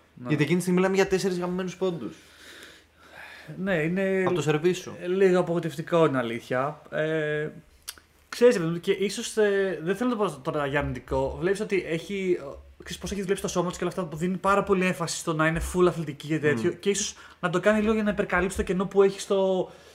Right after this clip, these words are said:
Speaker 1: στο πνευματικό παιχνίδι, ότι κάπου το χάνει, ρε παιδί μου. Οπότε ίσως, ξέρεις, βλέπεις, οι άλλες ταινίστες δεν είναι έτσι, δεν είναι, δεν έχουν το, το σώμα του,
Speaker 2: Έχεις
Speaker 1: της,
Speaker 2: δίκιο,
Speaker 1: της
Speaker 2: έχεις
Speaker 1: Σάκαρη,
Speaker 2: δίκιο.
Speaker 1: αλλά, ρε παιδί μου, καταφέρουν με το πνευματικό τους, ε, aspect να τα επεξέρχονται σε, σε τέτοια δύσκολα μάτς. Η κοπέλα, πώς λέγεται, η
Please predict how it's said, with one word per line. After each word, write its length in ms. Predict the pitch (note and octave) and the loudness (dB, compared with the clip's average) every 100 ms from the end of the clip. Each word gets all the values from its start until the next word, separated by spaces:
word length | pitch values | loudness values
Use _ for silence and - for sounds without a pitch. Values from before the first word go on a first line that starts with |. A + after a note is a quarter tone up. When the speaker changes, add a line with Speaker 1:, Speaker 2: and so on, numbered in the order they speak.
| - | -18
Speaker 1:
στο 160 | - | -12
πνευματικό 540 | E3 E3+ E3+ E3 - G3 | -6 -4 -4 -4 0 0
παιχνίδι, 340 | G3 E3+ D3 | 0 -2 0
ότι 180 | C#3 C3+ | 0 -2
κάπου 180 | - E3 | -2 -2
το 100 | F3+ | -2
χάνει, 260 | F#3 F#3 | 2 2
ρε 60 | E3 | 2
παιδί 260 | C3 A#2+ B2 | -2 -4 -4
μου. 260 | B2 C3 - | -4 -6 -4
Οπότε 360 | D#3+ G3 G3 | -6 -2 6
ίσως, 380 | G#3+ G#3+ A#3 - - _ _ _ - | 6 4 -4 -10 -18 _ _ _ -4
ξέρεις, 340 | A#3 G#3 - - | 2 2 0 -6
βλέπεις, 260 | G3+ B3 - | 2 2 4
οι 100 | F#3+ | 4
άλλες 120 | G#3 | 4
ταινίστες 340 | A3+ G#3+ G#3+ B3 | 2 -4 -2 0
δεν 140 | C4+ | 0
είναι 120 | C#4+ | 2
έτσι, 200 | C4 F#3+ | 2 2
δεν 120 | F#3 A#3 | 0 0
είναι, 120 | C4 | 0
δεν 100 | G3+ | 0
έχουν 140 | B3 | -2
το, 240 | C4 A#3 - - | 0 0 0 -14
το 80 | - | -10
σώμα 460 | E3 G3+ F3+ E3 D#3+ | -4 0 2 2 0
του, 120 | - | -2
Speaker 2:
Έχεις 180 | D3 D#3 | -2 0
Speaker 1:
της, 120 | F3 | 0
Speaker 2:
δίκιο, 240 | D#3 F3 C3 | 2 2 4
Speaker 1:
της 80 | F#3 | 6
Speaker 2:
έχεις 140 | E3+ | 6
Speaker 1:
Σάκαρη, 140 | D#3+ F3 | 6 2
Speaker 2:
δίκιο. 140 | - A3+ | -2 0
Speaker 1:
αλλά, 120 | A#3+ | 2
ρε 60 | B3+ | 2
παιδί 160 | C4 | 0
μου, 120 | C#4 C#4+ | -4 -2
καταφέρουν 760 | C4+ C4+ D4 C#4+ C#4+ C4 G#3 F3+ G3+ - _ | -2 0 -2 -2 -2 -2 -4 -12 -12 -12 _
με 140 | F#3+ | -6
το 80 | G3 | -2
πνευματικό 560 | F#3+ G3+ G3 F3 - A#3+ | -2 -2 -2 -2 2 2
τους, 200 | G3 - | 2 0
ε, 240 | F#3+ F3 D3+ E3+ | 2 4 4 2
aspect 220 | - C4+ - - - - _ | 0 -6 -8 -20 -20 -20 _
να 120 | - A#3 | -6 -2
τα 60 | |
επεξέρχονται 360 | A3+ - C#4 A3 | -2 -2 -2 -2
σε, 280 | G3 F#3 D3+ | 0 2 2
σε 60 | - - F3 | -2 -10 -8
τέτοια 160 | E3+ | -2
δύσκολα 260 | F3 D#3+ D#3 | -2 0 -2
μάτς. 340 | D3 C3 B2+ - | 0 -2 -2 -4
Η 60 | |
κοπέλα, 260 | D#3+ F3+ A3+ | -2 2 2
πώς 120 | B3 | 0
λέγεται, 160 | B3+ | -2
η 40 | G#3+ | 0